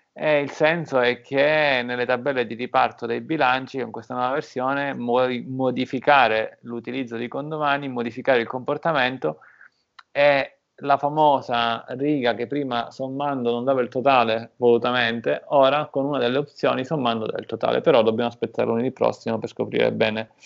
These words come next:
di cosa si tratta, o in ogni caso nel frattempo, sin da quando la funzione era online, ci sono tutte le guide contestuali con le I D info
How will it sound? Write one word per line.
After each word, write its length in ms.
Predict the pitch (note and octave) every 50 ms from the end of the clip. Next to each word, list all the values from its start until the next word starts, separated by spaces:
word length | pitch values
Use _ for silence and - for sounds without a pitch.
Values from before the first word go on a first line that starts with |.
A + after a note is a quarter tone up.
| - - - _
di 160 | - A#2+ A#2+ A#2
cosa 240 | A#2+ A#2 A2 A2+
si 100 | A#2+ D#3+ E3
tratta, 460 | E3+ A#2+ A#2 A2 G#2 - C3+ C3+ -
o 160 | - F3+ C#3 A#2+
in 80 | A#2
ogni 180 | B2 B2 C3 C3+
caso 320 | - D3+ C3 A2 - A#2+
nel 160 | G#2+ G#2+ A2
frattempo, 500 | - - - A#2 - C#3+ B2 A2 G2+ A2
sin 160 | - - B2 A2+
da 120 | A2 G#2+
quando 260 | G2+ A#2 A2+ G#2+ G#2+
la 80 | G#2+ A2+
funzione 360 | - A#2+ A2+ A2+ - B2 A#2+
era 100 | C3 D3+
online, 280 | D3 B2 A2+ A2 A2 G#2+
ci 80 | -
sono 240 | A2+ A#2 A2 A2+ A2+
tutte 300 | - - C#3+ - - A#2+
le 80 | A2 A2+
guide 300 | A2 A#2+ B2 A2 A2 G#2+
contestuali 640 | - A2+ G#2+ A2+ A2 - - B2 B2 A#2+ A2+ A2
con 160 | G#2+ - A#2 A2+
le 120 | A2+ A#2
I 120 | A#2+ A#2
D 60 | G#2 A#2+
info 500 | B2 A#2 A2+ A2+ A2 - B2+ B2+ A#2+